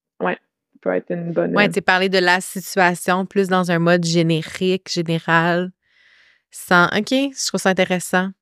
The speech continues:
Speaker 2: effectivement. J'essaie de, de me dire, bon, ben, OK, dans le développement personnel, ça fait du sens. Dans le produit, euh,
Speaker 1: Dans le produit,
Speaker 2: on
Speaker 1: euh,
Speaker 2: pourrait peut-être plus le faire,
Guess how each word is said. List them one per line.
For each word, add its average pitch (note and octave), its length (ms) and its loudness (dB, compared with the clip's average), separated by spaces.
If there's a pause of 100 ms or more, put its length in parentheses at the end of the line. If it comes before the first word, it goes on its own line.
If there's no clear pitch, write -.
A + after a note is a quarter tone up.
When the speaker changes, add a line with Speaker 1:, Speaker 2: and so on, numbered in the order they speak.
(240)
Speaker 2:
effectivement. F#3 580 -2 (680)
J'essaie F3+ 300 0
de, F3 140 -6
de E3+ 160 2
me E3 140 2
dire, F3 280 2
bon, F3 200 2
ben, E3 140 4
OK, E3 280 -6 (160)
dans E3+ 160 2
le E3+ 60 0
développement F3 380 2
personnel, F3+ 560 -2
ça F#3 100 -4
fait E3+ 160 -2
du - 80 -16
sens. A3+ 340 2
Dans F3+ 140 4
le E3+ 100 0
produit, E3+ 960 0
euh, D3+ 240 -2 (440)
Speaker 1:
Dans G3+ 160 4
le G3 80 0
produit, F#3+ 400 0
Speaker 2:
on G#3+ 160 2
Speaker 1:
euh, F3 60 4
Speaker 2:
pourrait E3+ 180 -2
peut-être E3+ 280 -8
plus F3+ 260 -12
le E3 100 -10
faire, D#3+ 360 -10